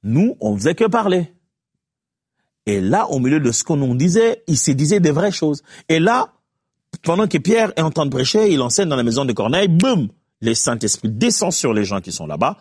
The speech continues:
Même chose, ils réagissent exactement de la même manière. Écoutez, si quelqu'un se met juste à parler, à y parler, il se met, je parlais le français, je commence à dire à la critique, à Bakati, et cetera, ben,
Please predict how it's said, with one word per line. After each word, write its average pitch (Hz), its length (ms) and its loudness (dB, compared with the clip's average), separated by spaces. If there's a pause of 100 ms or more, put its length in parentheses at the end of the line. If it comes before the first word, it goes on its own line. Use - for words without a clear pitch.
(360)
Même 156 340 0
chose, 101 320 -2
ils 113 120 0
réagissent 104 400 -2
exactement 175 580 -2
de 180 40 0
la 170 80 0
même 165 160 -2
manière. 143 300 -4 (300)
Écoutez, 143 300 -2
si - 280 -4
quelqu'un 131 340 -4
se 131 120 -2
met 131 140 -2
juste 131 220 -4
à 110 60 0
parler, 123 540 -4 (360)
à 98 360 -2
y 120 100 -2
parler, 107 520 -2 (380)
il 107 100 -2
se 110 140 -2
met, 117 400 0
je 110 120 -4
parlais 117 280 0
le 113 80 0
français, 101 400 -4
je - 80 -10
commence 98 280 -6
à 90 100 -4
dire 95 240 -2
à 92 120 -2
la 90 180 -4
critique, 92 460 -8
à 82 80 -4
Bakati, 80 500 -10
et 80 100 -8
cetera, 143 400 -4
ben, 123 180 -2